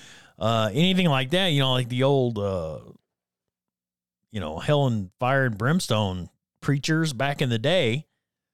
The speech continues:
even though they've got some, <laughs> they have some relevance to 'em. I mean,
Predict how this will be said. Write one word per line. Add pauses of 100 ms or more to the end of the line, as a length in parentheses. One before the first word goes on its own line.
(720)
even
though
they've
got
some, (920)
<laughs> (640)
they
have
some
relevance
to
'em.
I
mean,